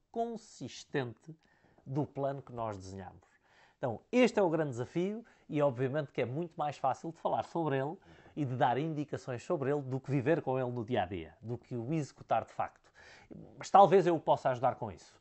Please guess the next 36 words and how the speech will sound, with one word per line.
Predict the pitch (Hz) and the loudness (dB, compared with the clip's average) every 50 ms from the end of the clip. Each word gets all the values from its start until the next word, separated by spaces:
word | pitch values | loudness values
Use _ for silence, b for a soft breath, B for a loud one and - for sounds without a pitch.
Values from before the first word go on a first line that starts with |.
| b b b b _ | b b b b _
Por | - 147 | -2 -2
isso | 156 156 - | -2 -2 -4
gostava | - - - 165 139 120 107 | -10 -2 0 0 0 2 -2
de | 117 | -8
o | 110 | -8
convidar | - 185 185 170 165 151 143 147 151 147 | -6 -4 -4 -2 -2 2 2 2 2 2
para | - 151 147 | -2 -6 -6
vir | 131 147 143 | -4 -4 -6
fazer | - - 151 120 143 143 - | -6 -6 -6 -4 -4 -4 -4
connosco | - 180 175 160 156 160 160 160 - - - 233 269 b b b b | -6 -6 -4 -2 -2 -2 -2 -4 -6 -10 -14 -14 -14 b b b b
e | b - | b -16
comigo | _ - 120 143 185 190 165 - | _ -6 0 2 2 2 2 0
pessoalmente | - - - 151 135 127 131 131 131 135 139 - b b b b b b b - | -10 -4 2 2 2 2 2 -2 -6 -6 -10 -14 b b b b b b b -8
o | 131 | -4
nosso | 139 147 131 - - | -2 -2 -2 -4 -8
curso | _ 165 156 - _ - | _ -8 -8 -8 _ -8
de | 139 | -6
liderança | 127 139 180 185 170 131 139 131 143 147 143 - - 147 | -2 -2 0 -2 0 -2 -2 -2 0 -2 -4 -6 -8 -8
empresarial. | 127 117 123 113 131 127 127 127 110 90 - - - _ | -6 -6 -4 -4 0 2 4 4 4 2 2 -6 -16 _
Consulte | - 147 131 - - - 202 185 160 - - | -8 -8 -8 -8 -4 -2 -2 -2 -2 -2 -2
o | 147 147 147 | -2 0 0
link | 160 156 147 131 120 B B B B B B _ | 0 0 -2 -4 -8 B B B B B B _
que | - 127 | -10 -2
vai | 110 131 127 | -2 -2 -2
estar | - - 143 127 117 | 0 0 0 0 0
aqui | 107 - - 110 | 0 -6 -6 -6
no | 101 127 156 | -6 -4 -2
vídeo | 135 156 175 170 151 190 226 277 b b b b b b b b b | 2 4 4 4 2 0 -4 -6 b b b b b b b b b
e | - 143 139 | -4 0 2
eu | 151 160 | 2 0
gostava | - - - - 123 117 120 | 0 -2 0 2 2 2 0
imenso | 113 110 107 98 - | -4 -8 -10 -10 -10
de | - | -10
o | 107 | -8
ver | 110 101 | -8 -8
lá. | 92 82 82 | -8 -8 -12